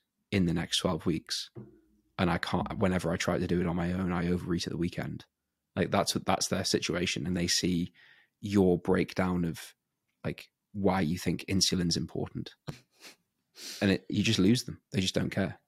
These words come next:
But we think it's important because that's what we've been taught and what we place a lot of value on in, like, our education and our expertise. But it's how you take that and distill it. So let's,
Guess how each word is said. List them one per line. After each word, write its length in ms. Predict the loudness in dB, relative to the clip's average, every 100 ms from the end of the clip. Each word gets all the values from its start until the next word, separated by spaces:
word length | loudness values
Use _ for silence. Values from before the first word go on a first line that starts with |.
| -2
But 120 | 0
we 160 | 4 2
think 220 | 2 -2
it's 120 | -2
important 380 | -2 0 0 0
because 240 | -4 -4
that's 180 | -4 -6
what 100 | -6
we've 140 | -6 -6
been 160 | -4
taught 440 | -2 4 4 4 2
and 180 | -4 -6 _ _ _ _ _ _
what 240 | 0 2 4
we 140 | 2
place 300 | 4 4 4
a 60 | 2
lot 100 | 2
of 80 |
value 340 | 2 2 2 0
on 80 | 0
in, 80 |
like, 240 | -2 -6 -10 _
our 160 | -2 0
education 540 | 0 0 0 0 0
and 80 | 0
our 80 | -2
expertise. 680 | -4 -6 -2 0 0 -2 -8 -14 -20 -20 _ 0
But 80 | 0
it's 100 | 4
how 100 | 4
you 120 | 4
take 260 | 4 0 0
that 140 | -2
and 100 | -2
distill 300 | -2 -2 -2
it. 100 | -2
So 100 | 4
let's, 220 | 8 8